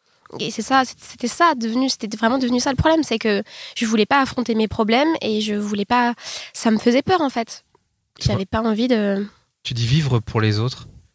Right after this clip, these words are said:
Speaker 2: Ça veut dire quoi ? Ça veut dire que tu viv-, tu vivais pour l'image que
Speaker 1: Je vivais dans le,
Speaker 2: qui te
Speaker 1: plus
Speaker 2: rep-
Speaker 1: dans le regard des autres.
Speaker 2: Que, que je...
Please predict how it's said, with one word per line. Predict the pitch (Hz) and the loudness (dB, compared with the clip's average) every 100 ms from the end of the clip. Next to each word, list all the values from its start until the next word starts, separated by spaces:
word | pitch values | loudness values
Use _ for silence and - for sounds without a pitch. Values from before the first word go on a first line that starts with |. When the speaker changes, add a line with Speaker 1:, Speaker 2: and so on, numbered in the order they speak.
| _ | _
Speaker 2:
Ça | - | -2
veut | 95 | 2
dire | 95 - | 2 4
quoi ? | 113 | 2
Ça | 104 | 2
veut | 92 | 2
dire | 101 | 0
que | - | -2
tu | - 104 | -4 0
viv-, | 107 120 - | 0 0 -2
tu | 117 | 0
vivais | 104 113 139 | 4 6 6
pour | - 120 | 6 4
l'image | 110 113 127 160 151 | 4 4 6 4 2
que | - 110 - - - - | 2 2 2 -8 -14 -4
Speaker 1:
Je | 254 | 0
vivais | 269 294 330 | 4 4 4
dans | 302 | 4
le, | 262 - - | 0 -4 -4
Speaker 2:
qui | - | 0
te | |
Speaker 1:
plus | - | 4
Speaker 2:
rep- | - | 4
Speaker 1:
dans | 277 | 2
le | 262 | -4
regard | 240 269 269 269 | 0 2 2 2
des | 247 | 0
autres. | 226 - - _ _ _ _ | -4 -10 -16 _ _ _ _
Speaker 2:
Que, | - - _ - | -20 -20 _ -2
que | 107 | -2
je... | 95 - | -2 -6